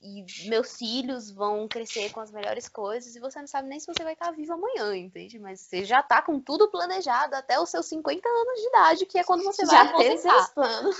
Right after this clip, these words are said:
Speaker 1: <laughs> Entende?
Speaker 2: Já tem os seus planos.
Speaker 1: Exatamente, é cabuloso.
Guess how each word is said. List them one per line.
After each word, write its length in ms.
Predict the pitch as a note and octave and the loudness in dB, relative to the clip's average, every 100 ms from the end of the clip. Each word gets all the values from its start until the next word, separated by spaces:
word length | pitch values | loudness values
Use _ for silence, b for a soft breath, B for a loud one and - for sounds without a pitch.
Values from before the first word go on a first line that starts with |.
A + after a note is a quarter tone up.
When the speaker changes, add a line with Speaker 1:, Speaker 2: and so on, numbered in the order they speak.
| - | -8
Speaker 1:
<laughs> 80 | - | -2
Entende? 720 | D#4+ D4+ E4+ E4+ F4 E4+ D4+ D4 | -2 4 6 8 8 8 4 6
Speaker 2:
Já 160 | B3 - | 6 6
tem 180 | C#4 C#4+ | 4 4
os 40 | |
seus 300 | G4 A#4+ B4 | 2 2 0
planos. 520 | G#4 D4 A#3 C4 B4 - _ | 2 4 4 2 0 -2 _
Speaker 1:
Exatamente, 1300 | D#4+ D#4+ C#4+ C#4 C#4 D4 F4+ D4+ C#4+ D#4 F4 - A#3 | -4 -2 0 -2 -2 -8 -8 -10 -8 -10 -10 -10 -10
é 120 | A3 | -8
cabuloso. 840 | - A#3 A#3 C#4+ C#4 B3 A#3+ A3 | -8 -8 -8 -10 -6 -6 -8 -14